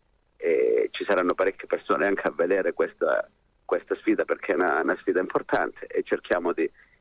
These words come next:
se riusciamo a fare qualche punto, in modo tale di continuare i risultati utili consecutivi,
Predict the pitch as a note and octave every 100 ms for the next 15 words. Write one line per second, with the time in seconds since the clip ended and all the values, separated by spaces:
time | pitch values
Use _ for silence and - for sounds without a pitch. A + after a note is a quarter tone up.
0 | _ - F2+ F#2 - G2+ F#2+ - G2 F#2+
1 | G2 - - G#2 D#2 E2+ - - _ _
2 | - F#2+ F2+ F#2 - F#2+ F2 F#2 F2 -
3 | G2+ F#2+ F2+ E2+ - - G2 - G2 -
4 | - - F#2+ - - - F#2 C#2